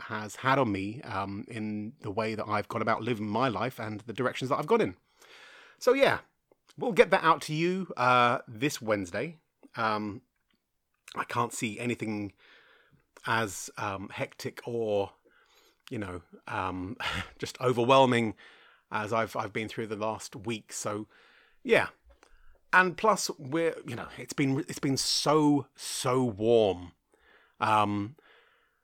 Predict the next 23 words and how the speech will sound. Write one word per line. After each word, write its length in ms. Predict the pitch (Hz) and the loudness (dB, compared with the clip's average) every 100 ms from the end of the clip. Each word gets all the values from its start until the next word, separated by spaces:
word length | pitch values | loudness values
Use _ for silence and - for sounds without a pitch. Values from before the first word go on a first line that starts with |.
| _ _ _ - _ | _ _ _ -20 _
like, 240 | 156 135 - _ _ _ - 143 | 4 4 2 _ _ _ -6 2
if 120 | 135 | 12
I 100 | 180 | 12
was 120 | 180 | 12
working 300 | 165 165 147 | 8 6 6
in 60 | 131 | 4
an 100 | 127 | 4
office 340 | 143 147 - | 2 2 0
and 80 | 117 | -2
I 80 | 104 | -2
had 160 | 117 | -2
the 80 | 131 | -2
aircon 460 | 139 143 - 131 127 | 2 2 2 2 4
on, 340 | 120 120 117 - - | 6 4 2 -4 -8
it'd 140 | - | -8
be 100 | 117 | -4
nice, 420 | 110 120 135 131 - | -2 2 2 0 -4
it'd 80 | |
be 60 | - | -8
comfortable, 580 | - 135 - - 123 117 | 2 4 2 -8 -6 -4
but, 400 | - 120 - - _ _ _ _ _ _ | 2 0 0 -14 _ _ _ _ _ _
you 80 | 151 | -2
know, 220 | 107 110 | -2 -4